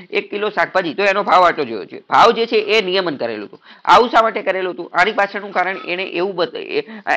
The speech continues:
એની પાછળનું કારણ એવું હતું કે સૈનિકો જે છે એ વધુ અને વધુ પગારની ડિમાન્ડ કરતા હતા. સૈનિકો વધુ અને વધુ, હવે કોઈ પણ વ્યક્તિને વધુ પગાર શા માટે જોઈએ? વધુ પગાર એટલા માટે જોઈએ,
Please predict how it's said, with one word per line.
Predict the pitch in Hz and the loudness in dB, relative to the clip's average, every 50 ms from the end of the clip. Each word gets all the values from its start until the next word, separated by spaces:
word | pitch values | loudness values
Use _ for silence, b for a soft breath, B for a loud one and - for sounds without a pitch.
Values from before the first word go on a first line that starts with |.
| - | -2
એની | - 160 190 208 | -2 -2 -2 0
પાછળનું | 202 185 - - 190 185 190 | 0 0 0 0 -4 -6 -2
કારણ | 180 175 175 185 180 | 0 0 0 0 0
એવું | 175 180 160 131 | -2 -2 -2 -4
હતું | 127 127 - b b b - | -4 -8 -14 b b b -2
કે | 220 214 | -2 -2
સૈનિકો | 214 - 202 208 214 240 240 247 240 | 0 0 -2 -2 -2 -2 0 0 0
જે | 220 233 233 | 2 0 -2
છે | 226 143 | -2 -4
એ | - - 208 | -4 0 0
વધુ | 220 156 147 135 - - | 2 4 2 2 4 4
અને | 226 226 190 170 | 2 2 2 2
વધુ | - 160 156 208 | 0 2 2 2
પગારની | 208 - 180 165 196 208 202 214 214 | 2 2 2 4 4 4 4 2 0
ડિમાન્ડ | 190 185 170 180 180 170 170 | 0 2 2 2 0 0 0
કરતા | 156 127 123 131 | -2 -2 0 -2
હતા. | 120 104 95 - _ _ - | -4 -4 -6 -14 _ _ -6
સૈનિકો | 175 175 185 208 196 - 208 | -6 -6 -6 -6 -4 -2 -2
વધુ | 175 147 113 151 | -2 -2 -2 -2
અને | 175 180 175 | -4 -4 -2
વધુ, | 165 147 135 147 - - B B B B B B | -4 -4 -6 -6 -8 -10 B B B B B B
હવે | 214 254 254 | -2 0 -2
કોઈ | 247 254 214 214 | -2 -2 -6 -6
પણ | 214 233 226 | -6 -6 -6
વ્યક્તિને | 214 208 208 220 220 220 226 | -6 -8 -8 -8 -8 -8 -4
વધુ | 185 147 139 190 202 | -4 -2 -2 -2 -2
પગાર | 202 180 165 165 208 208 | -2 -2 0 2 2 2
શા | 208 214 196 | 2 2 0
માટે | 165 156 131 131 123 | 0 0 -2 -4 -6
જોઈએ? | 117 110 - b b b b b | -8 -10 -10 b b b b b
વધુ | 131 139 139 151 214 | -6 -4 -2 0 0
પગાર | 214 - 202 190 208 220 | 0 2 0 2 2 2
એટલા | 214 214 214 220 | 0 0 -2 -2
માટે | 214 208 196 196 185 | -2 -2 -2 -4 -4
જોઈએ, | 165 175 175 | -4 -6 -6